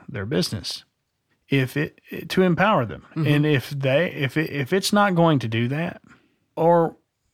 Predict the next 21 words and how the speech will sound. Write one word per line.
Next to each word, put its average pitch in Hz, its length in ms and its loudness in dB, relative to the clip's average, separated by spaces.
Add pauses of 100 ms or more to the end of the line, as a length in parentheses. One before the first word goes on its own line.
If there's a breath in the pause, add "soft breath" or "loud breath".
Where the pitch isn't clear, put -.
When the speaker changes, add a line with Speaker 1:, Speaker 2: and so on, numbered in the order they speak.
(140)
Speaker 1:
the, 143 380 -2
the 156 160 0
most 156 360 2
horrible 160 600 2 (100)
concept 120 600 -6 (360 loud breath)
is 147 220 2
if 151 200 2
it's 208 180 0
gonna 175 260 2
give 135 260 0
you 139 140 4
data 117 580 -2
that's 127 260 -2
erroneous, 120 680 -4 (460)
Speaker 2:
Oh, 127 60 -6
Speaker 1:
that's 127 240 0
Speaker 2:
yeah. 143 60 2
Speaker 1:
not 135 280 2
accurate, 131 640 -4 (380 loud breath)
that's 123 260 -2
misleading, 139 800 0